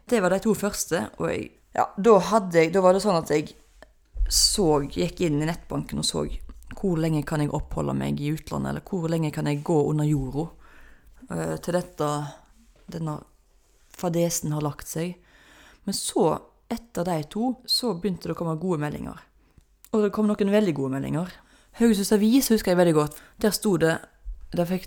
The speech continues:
terningkast fem, de hadde terningkast, og så sto det at jeg hadde livets rett som forfatter.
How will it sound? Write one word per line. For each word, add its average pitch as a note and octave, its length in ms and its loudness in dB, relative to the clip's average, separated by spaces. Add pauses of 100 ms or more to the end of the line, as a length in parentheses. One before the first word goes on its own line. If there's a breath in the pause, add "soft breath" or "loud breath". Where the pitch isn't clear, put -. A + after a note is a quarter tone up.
terningkast F3 480 -2
fem, F#3 300 -2
de D#3+ 100 -2
hadde D3 160 -2
terningkast, D#3+ 480 -6
og E3 80 -8
så E3+ 120 -6
sto F3 260 -4
det D3+ 80 0 (260 soft breath)
at - 320 -8
jeg E3 80 0
hadde D#3+ 300 0 (260)
livets E3+ 600 2 (100)
rett - 380 -8 (260)
som D3+ 320 -2
forfatter. - 680 -12